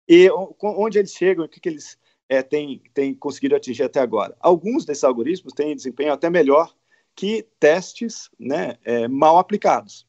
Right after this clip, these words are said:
Se você tem, infelizmente, o uso de testes de laboratório hoje nem sempre é bem aplicado, né? Às vezes o indivíduo tá dentro de uma janela onde que,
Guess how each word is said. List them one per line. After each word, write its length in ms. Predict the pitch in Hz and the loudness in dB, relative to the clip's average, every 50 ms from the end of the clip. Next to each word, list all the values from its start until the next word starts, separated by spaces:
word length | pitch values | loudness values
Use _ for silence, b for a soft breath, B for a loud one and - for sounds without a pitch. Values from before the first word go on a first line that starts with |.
| _ _ - | _ _ -14
Se 100 | - 120 | -12 -12
você 240 | 117 113 - 185 | -10 -8 -8 -8
tem, 340 | 185 - 214 185 151 120 117 b b b b b - | -4 -4 -4 -4 -4 -6 -12 b b b b b -6
infelizmente, 840 | 131 139 156 151 - 190 196 180 139 123 123 127 131 123 117 - 117 | -4 -4 -2 2 4 4 4 4 0 -4 -4 -2 -2 -4 -4 -6 -6
o 80 | 113 | -4
uso 220 | 120 139 151 143 117 | -2 0 -2 0 -2
de 100 | 131 123 | -4 -4
testes 400 | 123 - 123 120 117 117 - 104 | 0 2 2 2 2 0 -4 -4
de 60 | 110 | -4
laboratório 680 | 113 107 110 117 113 107 104 _ - 110 107 107 107 113 | -2 0 2 0 0 0 -2 _ -2 -2 -2 -2 -2 -4
hoje 260 | 113 113 120 139 156 | -4 -4 -4 -6 -6
nem 160 | 165 175 190 | -8 -6 -8
sempre 320 | 196 - - - 156 - 170 | -6 -6 -6 -6 -6 -6 -8
é 40 | |
bem 160 | 147 120 127 123 | -6 -4 -4 -4
aplicado, 540 | 117 117 - 107 - - 127 120 107 104 | -6 -8 -14 -12 -4 -2 -2 -2 -2 -4
né? 140 | 104 107 107 | -12 -20 -20
Às 140 | 110 107 - | -20 -16 -14
vezes 180 | 117 120 123 135 | -14 -14 -14 -14
o 20 | |
indivíduo 320 | 143 131 - 143 139 123 | -18 -12 -10 -10 -8 -8
tá 160 | 120 - 131 127 | -2 2 2 2
dentro 320 | 107 107 139 151 - - | 2 2 -2 -6 -8 -12
de 60 | 120 | -12
uma 160 | 120 131 127 | -8 -8 -8
janela 640 | 117 - 123 107 104 113 123 160 165 143 117 104 104 b b b b b b - | -8 -8 -10 -10 -4 0 2 4 4 4 2 -2 -6 b b b b b b -2
onde 320 | - 135 143 139 131 147 | 0 0 0 -2 -4 -12
que, 340 | - - - 139 147 165 | -14 -8 -2 0 2 2